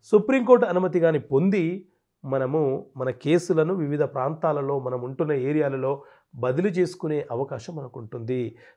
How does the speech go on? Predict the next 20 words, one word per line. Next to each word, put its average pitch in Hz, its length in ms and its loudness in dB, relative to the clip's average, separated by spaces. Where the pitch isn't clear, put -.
So 190 100 0
ఇవి 151 360 -2
ఏ 165 340 10
కేసు 226 340 4
బదిలీ 185 320 6
చేయాలన్నా 175 800 2
న్యాయస్థానం 165 800 0
అంగీకరిస్తేనే, 131 1080 -2
దానికి 135 340 -2
బలమైన 170 480 2
కారణం 160 480 0
చూపిస్తూ 175 460 -2
న్యాయస్థానం, 180 680 4
ఆ, 143 260 4
మనం 147 320 2
చూ-, 135 60 -4
చూపించినటువంటి 180 640 0
కారణాలని 160 680 0
బలపరుస్తూ 160 600 6
అంగీకరిస్తేనే 151 1080 2